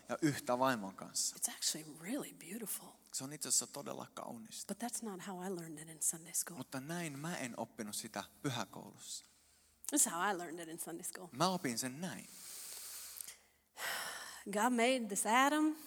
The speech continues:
Speaker 1: Jumala loi Aadamin.
Speaker 2: I'm from Chicago.
Speaker 1: Mä oon Chicagosta.
Speaker 2: Mm-hmm.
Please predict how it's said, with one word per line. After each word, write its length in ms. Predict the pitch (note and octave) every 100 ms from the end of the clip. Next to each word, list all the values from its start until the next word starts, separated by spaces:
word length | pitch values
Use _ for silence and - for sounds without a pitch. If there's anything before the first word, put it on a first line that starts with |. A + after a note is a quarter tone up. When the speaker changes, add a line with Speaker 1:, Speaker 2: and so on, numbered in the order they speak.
| - -
Speaker 1:
Jumala 480 | A#2+ E3+ F3+ C#3+ A#2+
loi 160 | G#2 E2+
Aadamin. 480 | B2 D3 E3 F3 F#3 -
Speaker 2:
I'm 140 | G#3
from 160 | - F#3
Chicago. 560 | - - E3 E3 E3+ - - - -
Speaker 1:
Mä 160 | B2+ C3+
oon 140 | A2
Chicagosta. 680 | - - C3 G#2+ F2+ - - - - -
Speaker 2:
Mm-hmm. 280 | G3 F3+ G3+